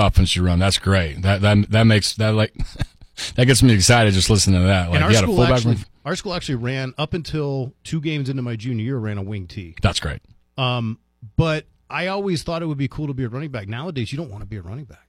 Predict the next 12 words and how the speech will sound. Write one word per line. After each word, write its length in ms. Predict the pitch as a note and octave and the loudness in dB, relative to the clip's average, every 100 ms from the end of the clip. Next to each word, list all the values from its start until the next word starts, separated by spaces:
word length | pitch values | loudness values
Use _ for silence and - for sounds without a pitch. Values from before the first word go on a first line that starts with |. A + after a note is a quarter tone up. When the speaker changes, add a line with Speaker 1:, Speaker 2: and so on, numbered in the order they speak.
| _ | _
Speaker 1:
No. 380 | A#3 C#4+ D#4+ B3+ | 0 2 4 4
Speaker 2:
You 80 | G#3 | 2
wanna 140 | G3 B2 | 0 -2
talk, 240 | D3 C3 | -4 -6
there, 260 | B2+ C3+ F3+ | -4 -4 -4
that 260 | A#2+ E3+ D3 | -4 -6 -6
lifespan 760 | A#2 C3 - - E3+ E3+ E3 | -8 -8 -8 -10 -8 -10 -8
in 140 | C#3+ | -6
the 100 | C#3 | -4
N 120 | D3 D3 | -2 -4
F 140 | A#2 | -4
L, 300 | C3 C3 - | -6 -8 -14